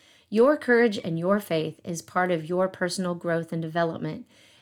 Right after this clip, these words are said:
and will encompass everything you do. Why? Because as you grow, you gain more courage to keep on going. How many times have you said,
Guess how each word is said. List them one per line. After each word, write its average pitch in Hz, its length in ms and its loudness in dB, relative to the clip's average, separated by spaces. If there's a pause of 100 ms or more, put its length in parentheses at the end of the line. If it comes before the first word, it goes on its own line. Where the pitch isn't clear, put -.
and 180 160 0
will 185 160 2
encompass 196 600 -2
everything 196 520 0
you 180 120 2
do. 165 420 -2 (340)
Why? 190 480 2 (500)
Because 185 300 -2
as 185 280 0
you 233 160 4
grow, 185 560 0
you 196 200 -2
gain 185 600 -2
more 202 300 0
courage 160 600 -8 (120)
to - 140 -8
keep 196 240 -2
on 185 180 0
going. 185 480 -2 (540)
How 202 180 4
many 254 200 4
times 208 340 0
have 185 160 -4
you 202 160 2
said, 170 460 0